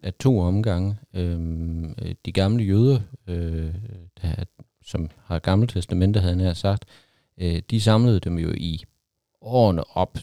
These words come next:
til Jesu fødsel, århundrederne før der. Så den, den, det, man kalder kanon, altså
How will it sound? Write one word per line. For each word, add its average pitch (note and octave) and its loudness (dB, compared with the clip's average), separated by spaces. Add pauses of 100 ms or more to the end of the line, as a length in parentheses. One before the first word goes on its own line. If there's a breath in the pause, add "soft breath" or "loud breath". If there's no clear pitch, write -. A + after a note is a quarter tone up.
(100)
til - -4
Jesu F2+ -2
fødsel, F#2+ 0 (140)
århundrederne G2 4
før F#2 2
der. F2 0 (720 soft breath)
Så - -6
den, E2+ 0
den, E2+ 0 (140)
det, G#2 4
man F2+ 4
kalder F2 -2
kanon, G2+ 6 (280)
altså - -14